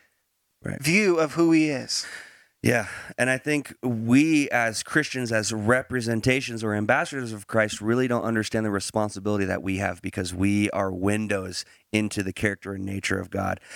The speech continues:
Speaker 1: And so when you said you read the Bible and you go, "I don't love what I'm seeing here," it's the same thing when people encounter ambassadors who maybe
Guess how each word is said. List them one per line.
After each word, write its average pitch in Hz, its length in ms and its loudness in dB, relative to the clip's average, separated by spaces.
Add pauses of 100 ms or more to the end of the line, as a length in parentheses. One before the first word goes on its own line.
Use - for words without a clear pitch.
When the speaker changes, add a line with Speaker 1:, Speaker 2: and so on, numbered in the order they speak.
(120)
Speaker 1:
And - 120 -2
so 101 160 2
when 98 100 -2
you 101 80 -2
said 98 260 0
you 98 200 -6
read 101 160 0
the 98 80 -2
Bible 98 320 -2
and 98 80 -6
you 92 40 -6
go, 95 200 0
"I 101 160 -2
don't 104 200 0
love 104 480 0
what 98 140 -2
I'm 98 160 -4
seeing 101 440 0
here," 92 220 -4 (280)
it's - 80 2
the 113 80 4
same 123 300 2
thing 120 220 0
when 104 140 -2 (160)
people 117 380 2
encounter 107 760 -4 (480)
ambassadors 120 960 0
who 131 100 4
maybe 117 340 2